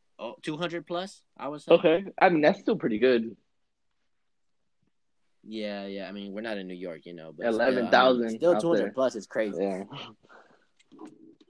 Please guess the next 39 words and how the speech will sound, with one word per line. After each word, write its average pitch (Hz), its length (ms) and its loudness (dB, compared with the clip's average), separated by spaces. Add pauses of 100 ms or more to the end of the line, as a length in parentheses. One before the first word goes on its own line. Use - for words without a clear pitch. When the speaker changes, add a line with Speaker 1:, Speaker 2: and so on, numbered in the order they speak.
(880)
Speaker 1:
But 131 300 -8
still, 143 280 0
the 127 100 0
amount 143 240 -2
of 92 100 -8
people 113 400 -6
that 98 200 -6
are 101 100 -6
getting 110 300 -6
infected, 101 460 -10
it's 131 120 -8
crazy 143 340 -6
how, 110 240 -6
like, 98 240 -8
it 107 80 -10
just 104 140 -16
started 101 220 -4
with 85 100 -14 (160)
one 101 600 -4 (140)
person. 101 400 -8 (1300)
Speaker 2:
Yeah, 113 240 2
I 123 60 2
mean, 135 160 0
it 123 100 0
could 156 120 6
have 131 80 4
been 117 180 0
contained 113 580 -6
a 87 60 -6
lot 92 240 -4
faster, - 500 -2
but, 73 180 -8
or 107 200 0
a 101 80 0
lot 92 340 -2 (540)
sooner, 135 440 0 (120)
but, 104 200 -2 (420)
I 101 40 -8
mean, 101 340 -8